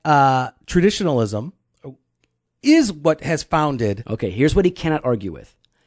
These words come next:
Speaker 2: That every church, all the signatures, uh, for, in eighteen forty-five, for the found,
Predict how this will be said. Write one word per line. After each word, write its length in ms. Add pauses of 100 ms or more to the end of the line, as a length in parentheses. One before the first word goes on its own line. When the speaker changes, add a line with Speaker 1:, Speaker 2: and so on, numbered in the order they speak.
(180)
Speaker 2:
That 200
every 280
church, 680 (300)
all 240
the 80
signatures, 880 (520)
uh, 340
for, 380
in 200
eighteen 300
forty-five, 800 (320)
for 840
the 160
found, 400